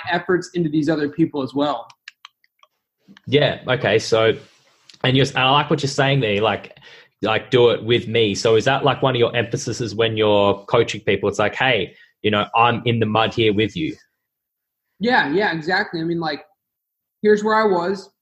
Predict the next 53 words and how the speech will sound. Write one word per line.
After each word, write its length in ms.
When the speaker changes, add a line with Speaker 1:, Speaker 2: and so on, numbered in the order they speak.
Speaker 1:
here's 200
where 120
I 60
am 160
now. 360
I 120
know 120
how 120
to 80
get 220
there, 380
so 180
let's 180
go 160
through 140
this 180
together. 480
You 100
know, 220
so 140
it's 100
like 220
point 180
A 100
to 60
point 320
B, 140
but 120
what's 260
in 80
the 60
middle? 440
Well, 140
here 300
it 60
is 240
right 200
here. 280
Here's 180
what 120
you 120
follow, 480
and 140
I'm, 140
I 100
want, 180
I'll 180
do 140
this 160
with 200
you, 180
you 120
know? 160